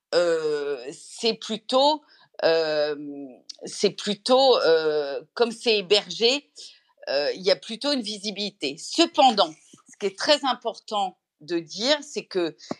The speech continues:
il y a eu, euh, récemment une étude faite par Chain Analysis, publiée en juin, euh, deux mille vingt-deux, les transactions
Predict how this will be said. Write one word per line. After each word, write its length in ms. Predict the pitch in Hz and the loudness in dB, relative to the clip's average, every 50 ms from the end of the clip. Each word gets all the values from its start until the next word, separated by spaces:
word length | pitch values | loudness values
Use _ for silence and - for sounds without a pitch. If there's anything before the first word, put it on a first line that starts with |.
| _ _ _ | _ _ _
il 100 | 175 175 | 0 2
y 40 | 220 | 4
a 60 | 220 | 4
eu, 420 | 247 240 247 247 240 233 208 - - - | 4 4 2 0 0 -2 -4 -4 -2 0
euh, 160 | 165 156 151 | 2 2 2
récemment 640 | 165 170 214 226 226 - - 233 220 220 220 214 202 | 2 2 0 0 0 2 2 2 2 2 2 0 0
une 160 | 190 196 226 | 0 -2 -2
étude 580 | 254 240 - - - 262 247 196 - 156 147 - _ _ | -2 -2 -4 -8 -10 -8 -8 -6 -6 -6 -8 -8 _ _
faite 380 | _ - - - 233 220 226 _ _ | _ -6 0 2 2 2 0 _ _
par 180 | - 175 - - | -8 -8 -8 -8
Chain 400 | - - - - 302 285 294 285 | -10 -12 0 2 4 4 4 4
Analysis, 880 | 262 226 214 202 196 190 180 170 156 165 202 262 294 - - - - _ _ _ _ _ _ _ _ _ _ - - _ - - _ | 0 0 2 0 -2 -2 -4 -10 -20 -20 -18 -18 -20 -20 -20 -20 -20 _ _ _ _ _ _ _ _ _ _ -20 -20 _ -20 -20 _
publiée 880 | - - 269 240 214 226 262 247 220 220 254 254 254 247 240 220 202 - - | -10 -8 -8 -6 -4 -4 -4 -4 -2 0 0 2 2 2 2 2 0 0 -2
en 360 | 175 180 175 170 165 160 160 | -4 -4 -4 -4 -4 -4 -6
juin, 480 | 156 - 180 202 202 208 240 277 339 - _ _ - - - - - - - _ _ _ - - | -6 -6 0 2 2 4 2 2 -2 -6 _ _ -20 -20 -20 -20 -20 -20 -20 _ _ _ -2 2
euh, 1300 | - 165 165 165 160 156 156 151 151 151 151 151 147 143 143 143 135 135 131 123 123 120 110 104 113 160 | 4 6 6 6 6 4 4 4 4 4 2 2 2 0 0 0 0 0 2 0 0 0 -2 -4 -8 -6
deux 140 | 185 202 233 | -4 -4 -4
mille 200 | 226 226 202 185 | -4 -4 -2 0
vingt-deux, 540 | 185 - 185 180 175 170 202 233 277 285 233 | 0 0 0 0 -2 -2 -2 0 0 -4 -6
les 260 | 196 202 196 190 - | -6 -4 -4 -6 -6
transactions 880 | _ - - 320 349 339 254 311 285 277 - - - - - 214 180 165 | _ -4 2 2 2 4 4 4 2 2 0 -4 -16 -10 -8 -8 -8 -8